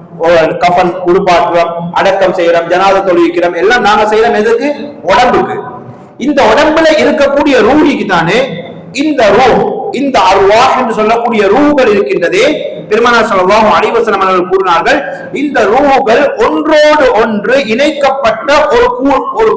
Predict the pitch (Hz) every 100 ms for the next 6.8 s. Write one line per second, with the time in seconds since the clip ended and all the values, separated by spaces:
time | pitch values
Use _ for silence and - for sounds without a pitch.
0 | 208 - - - - - 330 330 285 226
1 | 202 254 196 170 151 143 175 165 214 -
2 | - - - 160 175 - 269 277 285 180
3 | 196 185 - - - - - - - -
4 | - 143 185 254 269 269 254 185 233 254
5 | 269 277 240 208 190 226 247 254 254 185
6 | 190 220 240 - 214 220 220 214